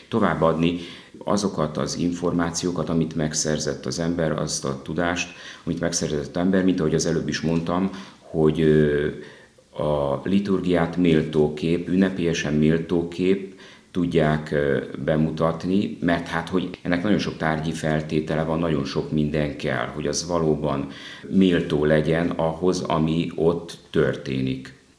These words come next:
és aki ott megjelenik. De hát én megmondom viszont, hogy nekem annyi feladat, tehát ezen kívül annyi feladatom van még, hogy, ö,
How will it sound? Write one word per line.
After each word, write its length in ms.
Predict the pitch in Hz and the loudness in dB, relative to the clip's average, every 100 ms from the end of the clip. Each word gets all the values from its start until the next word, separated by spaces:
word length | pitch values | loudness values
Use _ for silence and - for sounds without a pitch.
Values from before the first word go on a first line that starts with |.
| - | -10
és 180 | - - | -4 -2
aki 220 | 78 85 | 0 2
ott 200 | 80 82 | 2 2
megjelenik. 800 | 76 69 71 67 67 69 - - - - | 0 0 -2 0 0 -2 -6 -14 -18 -2
De 120 | 107 | 0
hát 220 | 98 101 101 | 2 0 0
én 120 | 113 | 2
megmondom 280 | 117 104 90 | 4 2 2
viszont, 340 | 98 95 92 | 2 2 2
hogy 100 | 90 | 2
nekem 600 | 90 90 85 87 85 - - - | 0 0 0 2 0 -2 -10 -2
annyi 520 | 101 104 92 80 76 | 4 6 6 4 2
feladat, 440 | - 98 90 80 80 | -2 0 2 2 0
tehát 160 | 78 | -4
ezen 280 | - 98 90 | -2 0 0
kívül 240 | 82 82 | -2 0
annyi 160 | 87 98 | 0 0
feladatom 540 | 98 87 78 78 78 | 0 -2 -2 -2 -2
van 180 | 76 78 | 0 0
még, 280 | 85 87 90 | 0 0 -2
hogy, 240 | - 78 78 | -2 0 2
ö, 140 | 76 | 2